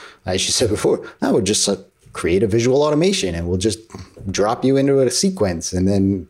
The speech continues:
create an event, pull you out." Like, if I just said that to them, they'd be like, "Uh, I don't know," right? So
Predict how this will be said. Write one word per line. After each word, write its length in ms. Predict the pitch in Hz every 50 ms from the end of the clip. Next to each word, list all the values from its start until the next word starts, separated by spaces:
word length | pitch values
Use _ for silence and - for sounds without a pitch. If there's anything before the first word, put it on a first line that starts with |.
| _ -
create 260 | - 117 113 123 135
an 140 | 135 131 131
event, 400 | 123 113 135 170 139 - - - - -
pull 180 | - - 123
you 200 | 127 123 135 139
out." 200 | 160 151 - -
Like, 180 | 90 90 90 -
if 280 | - - - - - 117
I 60 | 135
just 200 | 147 135 - -
said 140 | 143 160 127
that 160 | 101 87 -
to 80 | 98
them, 240 | 90 92 92 95 95
they'd 140 | 90 92 87
be 80 | 95 90
like, 220 | 85 80 - - - - _ _ -
"Uh, 340 | - 82 82 82 82 78 78 - - - _ _ _ _ _ _ _ _ _ - - _ _ - - -
I 120 | 82 87
don't 120 | 101 110 98
know," 280 | 90 90 95 95 - - _ -
right? 340 | - 87 87 113 - - - - - - - - - - - - _ _ -
So 320 | - 135 131 131 127 -